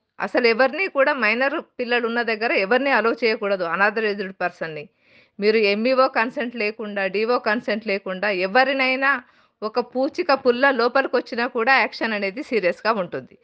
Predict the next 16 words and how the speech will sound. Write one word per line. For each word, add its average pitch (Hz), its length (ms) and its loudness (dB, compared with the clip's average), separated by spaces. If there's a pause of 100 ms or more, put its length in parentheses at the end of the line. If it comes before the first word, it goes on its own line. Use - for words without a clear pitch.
(400)
ఎవరు 220 400 4 (160)
ఏమి 254 340 2
ఇవ్వాలన్నా 240 600 0
కూడా 226 360 0
మన 208 240 2
దగ్గర 214 320 -2
డిస్ట్రిక్ట్ 226 420 -4
హెడ్ 226 140 -2
క్వార్టర్‌లో 208 400 0
పర్మిషన్ 233 540 -2
తీసుకోకుండా 190 640 -4
అలౌ 208 240 2
చేయకూడదు. 156 560 -2 (880)
ఇప్పుడు 196 220 -2
వెంటనే 240 380 4 (120)
మీకు 226 340 0